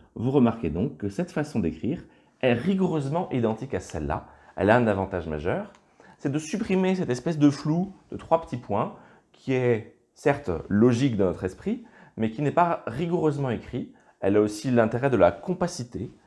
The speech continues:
et elle aura d'autres intérêts, notamment c'est une forme qui permet de présenter, euh, élégamment certaines opérations.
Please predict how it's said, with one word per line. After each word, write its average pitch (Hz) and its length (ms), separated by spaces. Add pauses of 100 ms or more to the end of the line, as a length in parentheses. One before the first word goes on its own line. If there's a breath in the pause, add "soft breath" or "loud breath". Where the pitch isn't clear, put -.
(260 soft breath)
et - 60
elle 101 140
aura 87 180
d'autres 110 340
intérêts, 101 400 (260 loud breath)
notamment 98 400
c'est 101 120
une 92 160
forme 139 360
qui - 120
permet 82 300
de 92 140
présenter, 82 580
euh, 76 220
élégamment 92 560
certaines 87 360
opérations. 87 560